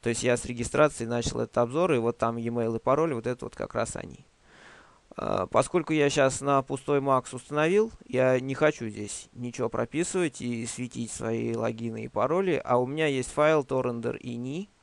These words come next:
в котором все настройки сохраняются. Вот этот файл.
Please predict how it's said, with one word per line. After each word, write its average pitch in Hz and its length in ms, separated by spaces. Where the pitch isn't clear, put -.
в - 60
котором 165 440
все 151 200
настройки 151 480
сохраняются. 143 920
Вот 123 280
этот 131 260
файл. 170 420